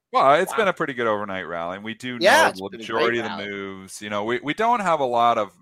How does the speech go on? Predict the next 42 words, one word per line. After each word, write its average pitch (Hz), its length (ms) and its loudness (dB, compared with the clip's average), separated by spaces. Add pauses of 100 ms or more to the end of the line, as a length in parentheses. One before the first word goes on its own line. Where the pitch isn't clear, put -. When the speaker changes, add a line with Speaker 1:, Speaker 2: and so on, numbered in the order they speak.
(300)
Speaker 1:
macro 104 520 -8
stuff 120 400 -4
really 120 200 -4
happening 117 420 -8
here 120 160 -8
right 117 100 -8
now, 117 160 -6
driving 98 520 -8
stocks - 400 -8
up - 80 -14
and 107 80 -14
down. 110 140 -6
We're 107 120 -2
in 107 100 -8
earnings 101 300 -8
season. 82 320 -16
Earnings 117 320 -6
season 98 340 -12
is 95 120 -14
the 87 80 -16
driver. 90 560 -6 (420)
It, 156 160 -2 (120)
we 135 80 -4
did 170 200 0
get 160 140 -4 (120)
Facebook, 110 580 0
but 101 120 -2
it, 92 80 -10 (100)
you 98 100 -16
know, 87 140 -8
it's 92 140 -10
had 101 140 -2
a - 20 -8
lot 90 320 -2
of 90 60 -10
time 90 200 -10
to 87 60 -16
digest, 85 560 -8
and 92 80 -14
we 107 80 -6
don't 139 240 -2
have, 107 240 -2